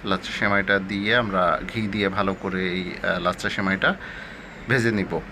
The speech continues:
বাজারে সচরাচর যে লাচ্চা সেমাই পাওয়া যায়, এই লাচ্চা সেমাই দিয়েই কিন্তু আপনারা এই নবাবী সেমাইটা তৈরি করতে পারবেন। খুব সহজ এবং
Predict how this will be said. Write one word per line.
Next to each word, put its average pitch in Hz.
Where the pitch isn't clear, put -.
বাজারে 110
সচরাচর 120
যে 113
লাচ্চা 104
সেমাই 117
পাওয়া 110
যায়, 151
এই 147
লাচ্চা 104
সেমাই 104
দিয়েই 107
কিন্তু 107
আপনারা 98
এই 92
নবাবী 92
সেমাইটা 92
তৈরি 101
করতে 95
পারবেন। 98
খুব 175
সহজ 127
এবং 113